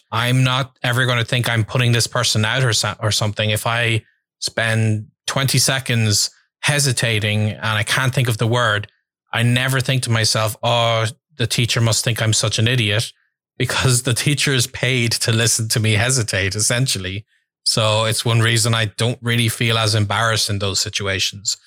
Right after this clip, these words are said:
And it's also why I don't feel bad about deciding this teacher isn't right for me.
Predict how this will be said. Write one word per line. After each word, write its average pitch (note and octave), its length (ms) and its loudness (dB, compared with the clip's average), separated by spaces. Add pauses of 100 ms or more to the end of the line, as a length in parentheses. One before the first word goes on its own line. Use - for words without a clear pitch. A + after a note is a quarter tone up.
(280)
And B2 220 0
it's B2+ 120 0
also B2 320 0
why A2+ 380 0
I A2+ 100 0
don't A2+ 280 0
feel A#2 240 0
bad A2 480 0 (360)
about A2 240 -2
deciding G#2 600 0
this C#3 200 0
teacher D#3 380 0
isn't B2 240 0
right A#2+ 200 -2
for A2 140 -2
me. A2+ 320 2